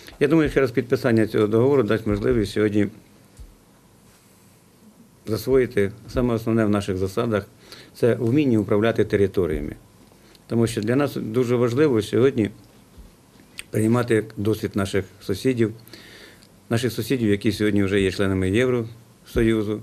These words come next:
наших сусідів, які, які сьогодні, е, відчули на собі, е,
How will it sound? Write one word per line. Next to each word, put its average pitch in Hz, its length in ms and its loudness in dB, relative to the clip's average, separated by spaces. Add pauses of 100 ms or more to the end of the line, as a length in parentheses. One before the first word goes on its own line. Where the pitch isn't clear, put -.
наших 101 280 -6
сусідів, 107 480 -2
які, 98 220 -2
які 98 240 -2
сьогодні, 104 460 0 (480)
е, 101 600 -2 (460)
відчули 110 460 0
на 107 120 2
собі, 104 420 0 (100)
е, 104 340 0